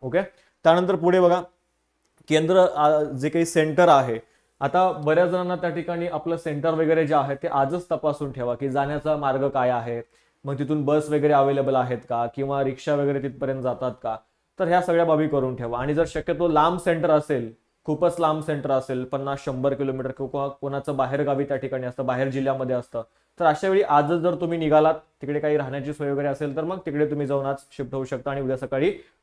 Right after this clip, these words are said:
फ्रेशमध्ये पेपरला तुम्ही जाऊ शकता. तर ह्या बाबी एकदा बघून ठेवा, सेंटर वगैरे तपासून घ्या. बाहेरचं जड,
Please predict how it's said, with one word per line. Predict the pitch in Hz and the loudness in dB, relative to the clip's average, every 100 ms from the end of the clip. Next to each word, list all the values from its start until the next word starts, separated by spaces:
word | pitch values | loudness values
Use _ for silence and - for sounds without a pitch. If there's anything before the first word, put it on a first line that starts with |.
| _ | _
फ्रेशमध्ये | 151 151 151 143 143 | 2 2 2 -6 -4
पेपरला | 147 131 135 127 131 | -4 -4 -4 -2 -4
तुम्ही | 131 131 185 - _ _ 127 | -4 -6 -8 -10 _ _ -10
जाऊ | 113 135 120 | 0 0 0
शकता. | - 113 - 117 | -4 -6 -4 -4
तर | 139 | 0
ह्या | 151 | 2
बाबी | 156 151 156 | 4 6 4
एकदा | 143 147 | 2 2
बघून | 139 139 147 | 2 0 0
ठेवा, | 143 143 | 0 -2
सेंटर | 139 127 123 135 | -2 -4 0 0
वगैरे | 131 127 | 0 -2
तपासून | 127 131 139 131 | -2 -2 -4 0
घ्या. | 139 - - - _ _ _ _ _ _ - | 0 -2 -16 -20 _ _ _ _ _ _ 2
बाहेरचं | 143 156 180 180 196 | 6 10 10 8 2
जड, | 151 165 180 | 8 10 10